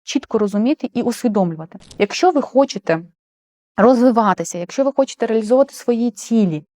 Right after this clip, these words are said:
і ви шукаєте підтримуюче середовище, ви шукаєте більше можливості якось включитися, ідеї різних практик, то я запрошую вас доєднатися до Telegram-каналу.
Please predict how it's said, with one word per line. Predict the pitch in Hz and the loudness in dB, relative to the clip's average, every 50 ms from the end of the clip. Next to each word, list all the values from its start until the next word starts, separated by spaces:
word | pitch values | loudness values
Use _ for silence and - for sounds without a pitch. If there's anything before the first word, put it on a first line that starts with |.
| _ _ _ | _ _ _
і | 208 220 | -4 0
ви | 202 247 277 | 2 2 0
шукаєте | 269 - 240 208 - 220 226 214 202 196 - - | 0 -2 -6 -6 -4 -2 0 0 0 -2 -6 -8
підтримуюче | - - - - 214 202 240 262 262 262 247 247 247 220 - - 233 226 226 220 220 - _ _ _ _ _ _ _ _ _ _ _ _ _ _ _ _ _ _ _ _ _ _ _ _ _ _ | -10 -12 -6 -4 0 2 4 4 4 4 4 2 0 -4 -4 -4 -2 -2 0 -2 -4 -6 _ _ _ _ _ _ _ _ _ _ _ _ _ _ _ _ _ _ _ _ _ _ _ _ _ _
середовище, | - - 226 247 247 226 269 240 202 170 160 160 - - 175 | 0 4 6 6 6 6 6 6 6 4 0 -6 -10 -14 -12
ви | 165 170 196 240 | -6 -2 -2 -2
шукаєте | - - - 233 - 226 240 247 240 240 - 226 | -2 -4 -8 -6 -2 0 2 2 2 2 0 -2
більше | 202 185 208 240 - - 240 | -2 -2 -2 -4 -4 -4 -4
можливості | 214 214 214 - 208 220 226 220 208 - - 196 | -4 -4 -4 -2 -2 -2 -2 -2 -6 -6 -8 -6
якось | 196 - 208 - | -6 -6 -10 -10
включитися, | - - 208 208 240 - - 233 214 - - 170 - - - 160 - _ _ _ _ _ | -8 -2 -2 -2 -2 0 2 2 0 0 -2 -10 -10 -10 -10 -10 -10 _ _ _ _ _
ідеї | - 180 175 208 233 254 254 240 240 | -6 -2 2 4 4 4 4 2 2
різних | 226 254 233 - 233 226 - | 0 0 0 0 -2 -4 -4
практик, | - - 233 247 269 - - - - | -6 -2 -2 -2 -2 -4 -10 -16 -8
то | - 190 | -6 -2
я | 196 220 240 240 | 0 2 2 2
запрошую | 226 226 - - - 277 302 - 247 220 196 | 0 -4 -2 0 0 0 0 0 -2 0 0
вас | 185 180 180 | -2 -4 -2
доєднатися | - 196 190 185 214 233 262 - 240 - - 180 | -2 -2 -2 0 2 0 0 0 -2 -6 -6 -4
до | 170 202 262 | 0 0 0
Telegram-каналу. | - - 220 202 190 190 202 208 233 247 - 254 226 214 175 151 143 - - | 0 -2 -6 -6 -4 -2 0 0 0 0 0 0 0 2 2 0 0 -4 -10